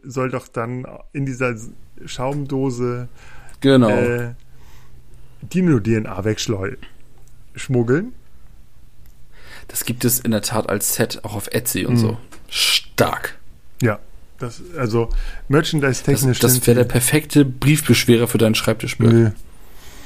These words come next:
Speaker 2: Och, bist aber
Speaker 1: Ich hab,
Speaker 2: auch.
Speaker 1: ich hab, ich hab auf meinem Schreibtisch im Moment keinen einzigen Dino.
Speaker 2: Ihr müsstet auch, äh, liebe, liebe Zuhörer, ich hab Birk auch diese wundervollen Funko-Figuren geschickt, die fand er auch nicht gut.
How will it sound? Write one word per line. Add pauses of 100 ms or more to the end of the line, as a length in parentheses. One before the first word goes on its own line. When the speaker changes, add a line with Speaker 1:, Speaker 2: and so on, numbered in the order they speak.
(480)
Speaker 2:
Och,
bist
aber
Speaker 1:
Ich
hab,
Speaker 2:
auch.
Speaker 1:
ich
hab,
ich
hab
auf
meinem
Schreibtisch
im
Moment
keinen
einzigen
Dino. (1040)
Speaker 2:
Ihr
müsstet
auch,
äh, (160)
liebe,
liebe
Zuhörer,
ich
hab
Birk
auch
diese
wundervollen
Funko-Figuren
geschickt,
die
fand
er
auch
nicht
gut.